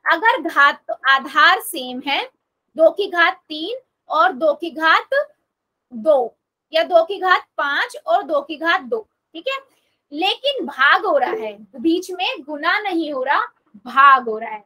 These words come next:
ध्यान से समझिएगा, बीच में गुना नहीं हो रहा, भाग हो रहा है,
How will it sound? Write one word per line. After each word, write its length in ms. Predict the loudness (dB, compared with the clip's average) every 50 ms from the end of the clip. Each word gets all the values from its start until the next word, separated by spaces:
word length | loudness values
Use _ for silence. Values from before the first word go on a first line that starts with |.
| _
ध्यान 240 | -10 -6 -6 -6 -8
से 100 | -10 -14
समझिएगा, 600 | -18 -16 -14 -14 -12 -8 -6 -4 0 0 -2 -2 -4 _ _ _ _ _ _ -12
बीच 360 | -2 2 4 4 4 2 -2
में 400 | -4 -4 -2 -2 -2 -4 -8 -10
गुना 320 | -10 -8 -2 0 2 2 2
नहीं 260 | 0 -2 -4 -4 -4
हो 80 | -2
रहा, 200 | -2 0 0 0
भाग 440 | -2 -4 -6 -4 -2 -2 -2 -2 -2
हो 80 | -2 -2
रहा 380 | -2 -2 -4 -4 -4 -6 -6
है, 320 | -2 2 4 4 4 2